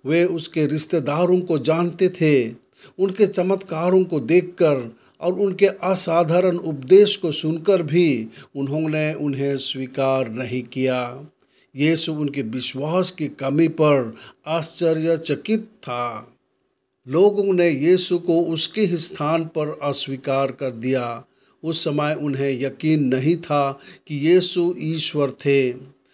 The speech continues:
अब हम जानते हैं कि यीशु परमेश्वर हैं। आइए हम उन पर,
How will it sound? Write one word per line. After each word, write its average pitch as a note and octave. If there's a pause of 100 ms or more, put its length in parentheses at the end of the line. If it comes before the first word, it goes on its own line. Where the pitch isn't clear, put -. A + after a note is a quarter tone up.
(180)
अब E3+
हम D#3+
जानते F#3
हैं C#3 (260)
कि D3+
यीशु F3
परमेश्वर D3
हैं। C3 (440)
आइए D3+ (300)
हम D#3+
उन F#3
पर, C#3+